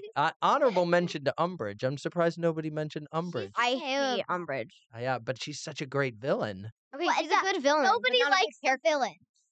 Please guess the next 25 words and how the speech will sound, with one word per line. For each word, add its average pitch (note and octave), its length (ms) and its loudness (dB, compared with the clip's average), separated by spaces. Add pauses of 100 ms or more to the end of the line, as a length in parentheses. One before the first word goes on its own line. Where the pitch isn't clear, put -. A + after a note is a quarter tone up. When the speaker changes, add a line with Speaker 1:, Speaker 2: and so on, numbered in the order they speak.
(120)
Speaker 3:
Yeah, C4 100 0
Speaker 1:
Yeah, E3+ 160 4
but B2+ 200 -2
Speaker 3:
she's - 80 -14
Speaker 1:
sometimes E3+ 500 2
you B2+ 80 -2
can B2 120 -6
have A2+ 200 -4
good D#3+ 240 2
villains G2+ 160 -4
Speaker 3:
Look, A3+ 180 2 (220)
Speaker 1:
that - 80 -6
are D#4 140 0
Speaker 3:
she, E4+ 80 -2
Speaker 1:
fun F#4 160 2
to - 120 -14
Speaker 3:
she's F4 80 0
a F4+ 40 2
Speaker 1:
hate. C#4+ 120 -2
Speaker 3:
good E4+ 220 4
villain, C#4+ 340 4 (560)
but C#4+ 380 2
a B3 160 4
bad G#3+ 420 0
one. B3 300 -2